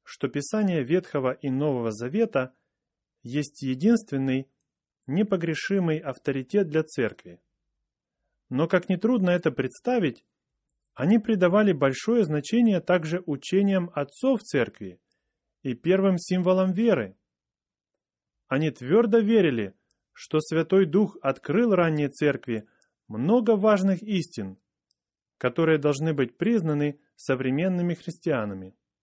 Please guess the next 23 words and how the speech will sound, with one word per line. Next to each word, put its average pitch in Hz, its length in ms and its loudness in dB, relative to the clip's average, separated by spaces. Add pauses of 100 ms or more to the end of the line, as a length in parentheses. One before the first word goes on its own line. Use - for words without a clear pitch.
(1300)
Как 226 200 -2
мы 220 120 4
отмечали 196 540 4
на 139 200 4
одном 151 300 0
из 143 140 -4
прошлых 143 500 -2
уроков, 151 460 0 (580)
реформаторы 170 720 0
выступали 160 600 0
за 139 160 2
авторитет 139 600 -2
Писания 180 640 -2 (580)
под 117 200 0
лозунгом 165 640 2 (300)
"Sola 185 380 4
Scriptura". 127 720 -2 (1160)
К - 40 -20
сожалению, 165 600 2
сегодня 156 560 0
многие 156 520 0
евангельские 151 640 0
христиане 196 760 -2